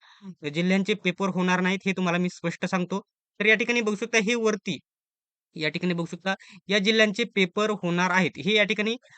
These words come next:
तुम्हाला सांगतो की या ठिकाणी हे आहेत आपले नॉन पेसा जिल्हे, म्हणजे बिगर पेसा जिल्हे. याच्यामध्ये स-, अ, या ठिकाणी ज्या ज्या जिल्ह्यांचे सांगणार आहे त्यांचे पेपर होणार आहे, तर बघू शकता, सातारा होणार आहे, सांगली, सोलापूर, कोल्हापूर, अकोला, बुलढाणा,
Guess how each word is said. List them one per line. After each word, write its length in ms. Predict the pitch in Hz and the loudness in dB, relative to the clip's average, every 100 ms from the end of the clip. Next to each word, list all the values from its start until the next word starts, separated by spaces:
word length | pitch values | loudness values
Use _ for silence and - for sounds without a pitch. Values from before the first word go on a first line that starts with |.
| - | -20
तुम्हाला 360 | - - 202 196 | -18 -6 -4 -2
सांगतो 280 | 196 190 | -2 -4
की 120 | 208 208 | -2 -2
या 60 | |
ठिकाणी 280 | 190 208 214 | -2 -2 -2
हे 160 | 185 214 | 0 2
आहेत 340 | 175 202 - - - | 2 2 -2 -12 -4
आपले 320 | 170 190 208 220 | -4 0 -2 -2
नॉन 360 | 170 180 190 | 0 4 4
पेसा 260 | 180 180 170 | 2 0 -2
जिल्हे, 260 | 151 147 | -2 -2
म्हणजे 260 | 147 180 208 | 0 0 0
बिगर 380 | 175 185 180 202 175 | 2 4 4 4 2
पेसा 280 | 151 180 185 190 151 | 0 0 -2 -6 -8
जिल्हे. 240 | 160 139 113 - - 123 | -4 -4 -6 -12 -20 -8
याच्यामध्ये 400 | 165 208 208 220 | -2 2 4 2
स-, 280 | 202 - - | 0 -8 -8
अ, 120 | 170 170 165 165 180 | -4 -2 -4 -6 -2
या 80 | 180 | 0
ठिकाणी 260 | 180 220 220 | 2 2 2
ज्या 180 | 190 | 4
ज्या 140 | 202 214 | 4 2
जिल्ह्यांचे 480 | 196 208 208 196 214 | 2 2 2 0 0
सांगणार 340 | 185 180 190 | 0 2 2
आहे 100 | 196 | 2
त्यांचे 240 | 190 180 | 0 -2
पेपर 300 | 190 165 180 | -2 -4 -4
होणार 240 | 170 185 175 | -2 0 0
आहे, 140 | 185 - - - 185 | -2 -4 -14 -20 -6
तर 80 | 196 | -4
बघू 140 | 196 | -2
शकता, 280 | 196 214 220 | -2 -2 0
सातारा 420 | 208 185 175 214 | 2 2 4 4
होणार 260 | 208 214 208 | 2 2 2
आहे, 160 | 202 208 | 0 0
सांगली, 540 | - 175 185 185 190 - _ _ _ | 0 2 4 2 0 -6 _ _ _
सोलापूर, 600 | - 185 196 190 170 180 - _ _ | -4 2 2 2 -4 -8 -10 _ _
कोल्हापूर, 500 | 165 175 196 190 165 185 - _ | -2 2 2 0 -4 -6 -12 _
अकोला, 440 | 160 170 196 175 180 - _ _ | -8 -2 2 2 2 -4 _ _
बुलढाणा, 560 | 135 180 185 196 160 | -2 2 4 4 2